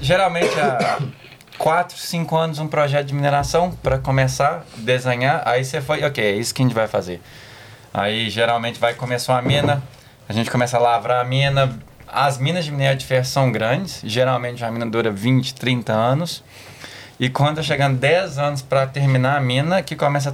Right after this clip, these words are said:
todo o estudo de novo agora, pra fechar aquela mina. Dez anos a gente fechar uma mina, a gente começa a estudar como que a gente vai fazer aquele buraco virar uma coisa que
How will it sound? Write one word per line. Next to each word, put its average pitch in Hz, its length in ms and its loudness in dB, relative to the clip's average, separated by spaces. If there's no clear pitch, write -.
todo 202 220 2
o - 20 -6
estudo 180 260 -6
de 165 100 -4
novo 143 240 4
agora, 107 340 2
pra 127 200 2
fechar 135 380 -2
aquela 143 220 -4
mina. 98 240 -6
Dez 147 340 2
anos 135 280 -2
a 127 40 -4
gente 127 200 -8
fechar 123 300 0
uma 120 100 2
mina, 120 180 -2
a - 20 2
gente 131 140 -2
começa 127 320 0
a - 20 -4
estudar 123 380 0
como 156 240 -2
que 165 80 -4
a - 20 -2
gente 139 160 0
vai 131 120 2
fazer 123 160 -4
aquele 123 240 -2
buraco 117 580 0
virar 127 380 0
uma 135 180 -2
coisa 123 420 0
que 127 480 -2